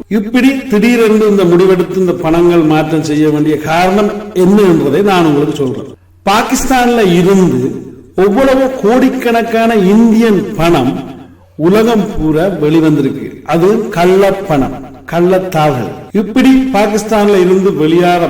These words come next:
பணங்கள் ஐரோப்பாவில மாத்தப்படுது. ஐரோப்பா மட்டுமில்ல,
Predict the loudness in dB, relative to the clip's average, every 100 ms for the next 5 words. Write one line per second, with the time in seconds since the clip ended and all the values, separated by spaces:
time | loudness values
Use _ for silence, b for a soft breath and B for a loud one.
0 | -4 -4 0 0 -2 -8 -14 -20 -20 B
1 | -6 -2 0 2 0 0 0 0 0 -2
2 | -2 -4 -6 -6 -10 -12 -18 -20 -20 _
3 | _ _ -6 -2 0 0 0 -2 -2 -4
4 | -2 0 0 -2